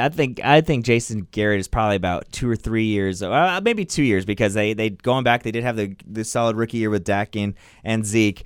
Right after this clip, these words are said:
But, uh, before that, that was kind of, uh, he pulled a horseshoe out of his butt because that was just, he struck gold there.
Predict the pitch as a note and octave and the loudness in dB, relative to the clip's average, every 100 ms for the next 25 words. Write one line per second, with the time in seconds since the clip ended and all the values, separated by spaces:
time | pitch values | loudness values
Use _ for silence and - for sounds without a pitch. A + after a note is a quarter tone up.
0 | - - - A#2 A#2+ A#2 - - - - | -20 -20 -2 6 6 6 2 -6 -6 2
1 | A#2+ A2+ A2 B2 A#2+ F3+ G#3 F#3+ D3 B2+ | 6 6 6 4 2 8 8 10 6 6
2 | C3 F#3 E3 D3+ C3+ B2 A2 F#2+ D2+ G#2 | 6 4 2 2 2 4 4 2 0 2
3 | G#2 B2+ B2 C3+ A2 G#2 A#2+ A#2+ A2 F#2+ | 4 4 4 6 6 6 4 4 4 4
4 | F2+ F2 E2+ F2+ D#2 E2+ F#2 G2+ F#2 G2 | 2 -2 0 -2 0 -6 -2 0 2 2
5 | B2 A#2+ G2+ G2+ F#2 - A2+ B2 - B2 | 4 4 4 0 0 -2 -2 -4 0 0
6 | A#2 A#2+ A#2+ G#2 G#2 A#2 | 4 6 6 6 4 2